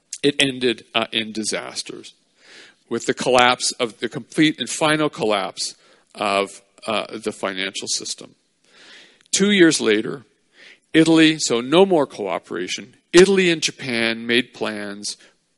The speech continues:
following their cues from the democracies to invade the lands of strangers. And we begin, so, so this is the, the, the botched London summer of nineteen thirty-three, the effort to try to rescue the international payment system.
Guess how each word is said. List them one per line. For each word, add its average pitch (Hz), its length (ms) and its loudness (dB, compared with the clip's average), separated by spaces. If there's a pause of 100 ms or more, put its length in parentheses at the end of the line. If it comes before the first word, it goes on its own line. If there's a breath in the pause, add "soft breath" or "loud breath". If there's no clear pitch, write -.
(300)
following 196 600 0
their 175 120 0
cues 175 680 -10 (180)
from 117 260 -12
the 110 100 -6
democracies - 960 -8 (380 soft breath)
to - 160 -4
invade 131 580 2
the 127 100 0
lands 104 600 -6
of - 120 -10
strangers. 101 720 -10 (400 soft breath)
And 156 160 0
we 151 100 2
begin, 104 680 -6
so, - 300 -8
so 135 200 -2
this 151 220 -4
is 113 120 -8
the, 110 160 0
the, 101 680 -4
the 104 120 -8
botched - 680 -6
London 107 640 -8
summer 104 460 -2
of 95 120 -14
nineteen 104 420 -12
thirty-three, 107 720 -8
the 107 300 -12
effort 120 340 -12
to 104 100 -12
try 107 280 -6
to 104 60 -10
rescue 113 560 -8
the 107 120 -14
international 101 580 -14
payment - 400 -14
system. - 500 -14